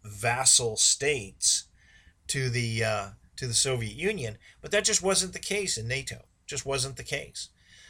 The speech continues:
Um, nato standardization, when you look at it, um, a lot of it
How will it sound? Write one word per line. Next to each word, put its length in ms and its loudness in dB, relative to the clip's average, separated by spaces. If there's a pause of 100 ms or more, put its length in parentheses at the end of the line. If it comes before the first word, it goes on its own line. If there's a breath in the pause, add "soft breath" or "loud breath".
(200 soft breath)
Um, 400 -6 (720 soft breath)
nato 340 10
standardization, 1040 2
when 140 -4
you 100 -4
look 240 -2
at 300 2
it, 220 -4 (440 loud breath)
um, 380 -2
a 80 -4
lot 240 6
of 100 -2
it 200 -2